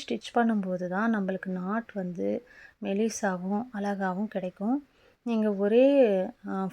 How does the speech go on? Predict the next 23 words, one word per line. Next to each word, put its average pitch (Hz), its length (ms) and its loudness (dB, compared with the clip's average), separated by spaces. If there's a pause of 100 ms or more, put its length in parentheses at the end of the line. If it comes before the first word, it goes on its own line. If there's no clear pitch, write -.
ஃபுல்லாவே 240 520 4
வந்து 214 480 2
ஒரே 208 360 0
நாட்டா 196 460 -4
தைக்கும்போது 190 760 -4 (420)
உங்களுக்கு 220 400 -2
அதை 190 220 2
வந்து 196 340 0
திருப்புறதுக்கும் 233 720 -2
ரொம்ப 196 360 -4
கஷ்டமா 196 580 -6
இருக்கும். 185 420 -6 (720)
நம்மளுக்கு 202 380 0
திருப்புறதுக்கு 240 520 2
கஷ்டமா 214 500 0
இருந்தாலே 190 600 -2
நடுவுலயே 214 520 0
நம்ம 196 260 -2
வந்து 180 320 -6
அந்த, 185 360 -4 (520)
அ, 180 180 -2
நாட் 196 420 -2
வராம 196 440 0